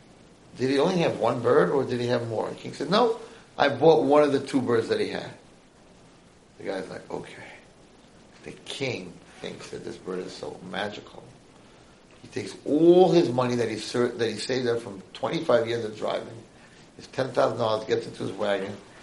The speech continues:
You know what? "I'm gonna do the same thing for my wife that the king is doing for his wife." So he goes ahead and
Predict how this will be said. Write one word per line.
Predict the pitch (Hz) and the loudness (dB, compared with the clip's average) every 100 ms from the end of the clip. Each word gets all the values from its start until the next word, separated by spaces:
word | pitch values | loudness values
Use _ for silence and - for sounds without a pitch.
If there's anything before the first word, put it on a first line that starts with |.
| - - - - - | -20 -20 -20 -20 -12
You | 101 | -2
know | 131 | 4
what? | 175 190 - - - - - - - - - - - | 6 4 0 -8 -16 -20 -20 -20 -20 -20 -20 -18 -6
"I'm | 117 | -4
gonna | 113 104 | -2 -2
do | 110 | -4
the | 101 | -8
same | - 107 | -6 -8
thing | 104 104 | -8 -12
for | 101 | -10
my | 95 92 | -4 -4
wife | 90 87 85 - | -2 -4 -6 -12
that | 87 | -14
the | 90 | -12
king | - 92 | -12 -12
is | 82 | -10
doing | 87 85 | -10 -10
for | 104 | -8
his | 135 135 | -6 -6
wife." | 131 127 - - - - - - - - - - - | -6 -8 -14 -20 -20 -20 -20 -20 -20 -20 -20 -20 -20
So | - | -14
he | 107 | -10
goes | 107 123 117 | -2 -2 0
ahead | 104 87 92 - - - - - - - - - | 0 0 -2 -6 -14 -20 -20 -20 -20 -20 -20 -12
and | 101 98 98 95 95 90 | -6 -6 -6 -8 -10 -16